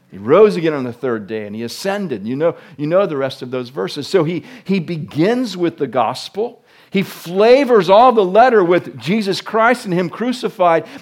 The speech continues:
and he ends with the gospel. And in between, here are these chapters twelve through fourteen that it's sandwiched in between. It's, it's just how the letter is structured tells us that the gifts exist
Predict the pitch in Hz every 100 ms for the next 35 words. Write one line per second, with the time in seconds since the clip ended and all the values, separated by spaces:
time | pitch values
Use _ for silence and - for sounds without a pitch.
0 | - 185 202 202 185 226 285 214 202 170
1 | 160 165 170 180 175 214 226 214 233 269
2 | 269 208 220 214 208 175 - - - -
3 | 220 240 - 196 - 190 185 180 180 -
4 | 185 185 185 - 262 247 196 214 214 _
5 | - - 185 202 190 - - 220 240 254
6 | 202 - 202 185 180 - 233 262 226 185
7 | 175 - - 214 196 - 311 - 247 196
8 | 196 190 170 - 226 254 - 190 - 226
9 | 226 196 - 165 - 143 120 107 196 254
10 | 175 170 - - 160 135 110 135 247 214
11 | 160 - -